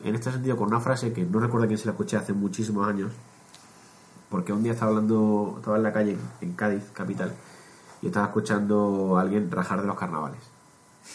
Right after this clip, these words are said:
Y me llamó poderosamente la atención porque, claro, en Cádiz capital te cagas en los carnavales y te falta el linde para correr. Pero dijo una cosa que me pareció acojonante. Dice, "En Cádiz el problema que tenemos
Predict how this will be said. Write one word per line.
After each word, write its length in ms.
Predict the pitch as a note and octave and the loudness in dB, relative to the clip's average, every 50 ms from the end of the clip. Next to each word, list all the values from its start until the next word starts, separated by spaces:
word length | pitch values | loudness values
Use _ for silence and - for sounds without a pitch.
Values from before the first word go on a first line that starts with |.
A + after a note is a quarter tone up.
| - - A4+ C5 - | -10 -8 -6 -4 -2
Y 60 | G2+ | 0
me 80 | G#2+ | 0
llamó 200 | G2+ F#2 F#2 G#2 | 2 2 2 2
poderosamente 540 | G2+ A#2 A#2 A2+ A2+ A2+ A#2 A2 A2+ A2+ A2+ | 4 4 4 4 4 4 2 2 2 2 0
la 40 | A2+ | 0
atención 220 | G#2 A2+ A#2 C3 C3 | 0 0 -2 0 0
porque, 160 | B2 G#2 F2+ | 0 0 0
claro, 280 | F#2 G#2+ G#2+ F2+ D#2 - - - - | 2 0 0 0 -2 -4 -8 -12 -12
en 320 | - - - - G2 F2+ | -12 -12 -8 -4 -4 -2
Cádiz 260 | - - A2+ A2+ A2+ | 0 2 2 2 2
capital 380 | - A#2+ G#2 A2 G#2+ A#2 A2 F#2 | 2 0 0 2 2 2 0 0
te 60 | F2+ | -2
cagas 260 | F2+ F#2 F#2 G#2 G#2+ | -2 -2 -2 0 0
en 60 | G#2+ G#2+ | 0 0
los 100 | G#2+ - | 0 -2
carnavales 560 | G#2+ G2 G2+ A2 G#2+ G#2+ A2+ A#2 C3 B2+ - | -4 -2 0 0 2 2 2 2 0 -2 -4
y 240 | - G2+ F#2 F2 E2+ - - - - - - | -2 -2 -2 -2 -2 -6 -12 -16 -20 -18 -10
te 80 | - F#2+ | -8 -6
falta 240 | F2+ G2 F#2 F2+ F2+ | -4 -2 -2 -2 -2
el 40 | F#2 | 0
linde 180 | F#2+ F2+ F2 | 0 0 0
para 120 | F2 F2 F2 | 0 -2 -2
correr. 280 | G#2+ B2 - - - - - - - - - - - - - - - - - - - - - - | 0 0 0 0 -2 -8 -16 -18 -20 -20 -20 -20 -20 -20 -20 -20 -20 -20 -20 -20 -20 -20 -4 2
Pero 200 | - A#2+ A2 A2 | 4 6 6 8
dijo 200 | A2 B2+ C3+ - | 6 4 6 6
una 140 | F3 F3 D#3+ | 6 6 6
cosa 380 | D#3 E3+ E3 - - C3 C3 - - - - | 6 4 4 4 2 0 -2 -4 -8 -8 -2
que 140 | - B2+ | 0 2
me 120 | A2 G#2+ G2 | 4 4 2
pareció 420 | F#2 G2 F#2+ F2+ - B2 G#2+ G#2 - | 2 0 -2 0 0 0 0 0 0
acojonante. 540 | - - G2+ F#2 G#2+ G2 G2 F2+ F2 F2+ | -2 -2 -2 -2 -2 -2 -2 -2 0 0
Dice, 280 | E2+ F2 F2 - F2+ F2 - | 0 0 0 0 -2 0 2
"En 160 | A2 A2 G#2+ | 2 2 4
Cádiz 240 | - C3 C#3+ D#3+ E3 | 4 4 6 6 6
el 40 | - | 6
problema 280 | C#3+ C#3 C3 A#2+ G#2+ | 4 4 4 4 4
que 60 | G#2 | 4
tenemos 480 | F2+ G#2 A#2 D3 D#3+ F3 F3+ F3 - - | 4 4 4 4 4 4 4 2 0 -4